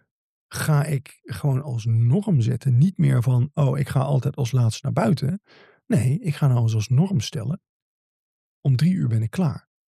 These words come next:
En hoe ga ik daarmee om? En hoe richt ik het dan in? En welke keuzes maak ik dan? Want op een gegeven moment is het een soort van denken geworden.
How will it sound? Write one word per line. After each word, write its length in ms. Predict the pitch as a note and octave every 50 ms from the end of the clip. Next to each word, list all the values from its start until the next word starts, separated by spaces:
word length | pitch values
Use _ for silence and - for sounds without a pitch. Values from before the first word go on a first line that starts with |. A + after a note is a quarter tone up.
| _ _ _ _ _ _ _
En 180 | - C3+ A#2
hoe 220 | F2+ A2+ F#3+ F#3+ -
ga 160 | - C#3+ B2
ik 80 | A2+ -
daarmee 280 | B2 A2+ A2 A2+ -
om? 200 | - F#3 D#3 A#2
En 120 | A#2 B2 C#3
hoe 160 | D#3 D3+ C3
richt 240 | C3+ D3 C#3+ - -
ik 60 | -
het 100 | - -
dan 160 | - A2 A2
in? 120 | F#3+ A3+ F#3
En 60 | C3+
welke 280 | C3+ E3+ D#3 - - -
keuzes 340 | - A3+ C#4 A#3+ G#3+ E3
maak 180 | D3 E3 D3 B2
ik 60 | A#2
dan? 180 | A2+ C#3+ C#3 C3+
Want 140 | D3 D#3+ D3+
op 60 | -
een 60 | -
gegeven 600 | - - - - - _ _ _ _ _ - D3+
moment 200 | E3 G3+ F#3 E3
is 60 | F3 D3+
het 100 | D#3 D3+
een 60 | -
soort 160 | - F#3 D3+
van 280 | - D3 B2 A#2+ A2 G2
denken 400 | - C#3+ G3 C4 C#4 B3+ - F#3+
geworden. 640 | C#3+ A2 - C#3 A#2 A#2 A#2 A#2 B2 F#3 B3 C#4